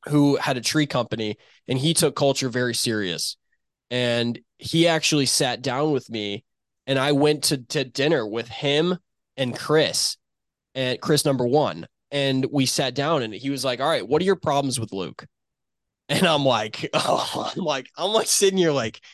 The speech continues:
"God, this is brutal." And I, I don't know if it was that or what it was, but, but between Chris and myself, like, Chris stepped up to the plate that day,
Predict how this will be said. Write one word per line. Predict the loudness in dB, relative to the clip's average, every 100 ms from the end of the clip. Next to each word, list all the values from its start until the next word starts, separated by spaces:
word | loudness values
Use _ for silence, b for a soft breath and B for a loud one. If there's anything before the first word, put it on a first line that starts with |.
| B B _ _ _ _ 0
"God, | 2 4 4 2
this | 0
is | 0
brutal." | 0 4 4 4 0 _ _ _ _ _ -4
And | 0 2 2 2 -2 -10 _ -10
I, | -8 -6 -2
I | 2
don't | 4 4
know | 4 4
if | 4
it | 2
was | 2 0
that | -2 -4 _
or | 2 2 2
what | 2
it | 0
was, | 0 0 0 -6
but, | -4 -2 -2 -4 _ _ _ _
but | -4 -2 -2
between | -4 2 4 4
Chris | 2 0 2
and | 0
myself, | 0 -2 -2 -2 -4
like, | -6
Chris | -2 2 4
stepped | 4 2 0 0
up | -2
to | -2
the | -6
plate | -4 -4 -2
that | -4 -4
day, | -8 -8